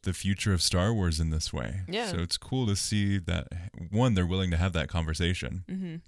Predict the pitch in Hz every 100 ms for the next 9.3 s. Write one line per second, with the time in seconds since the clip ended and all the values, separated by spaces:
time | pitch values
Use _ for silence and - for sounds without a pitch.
0 | - 92 73 101 - 87 76 76 - -
1 | - - 82 - 87 90 85 82 85 87
2 | 85 80 78 - - 90 82 82 82 71
3 | 80 80 - - 58 50 - - 170 165
4 | 156 - - 92 95 92 - 98 95 92
5 | 90 - 90 90 92 95 90 87 87 98
6 | 90 87 87 90 87 85 82 82 - 85
7 | 82 69 - - - 165 156 - - -
8 | _ 92 80 80 85 87 85 76 80 82
9 | 80 80 80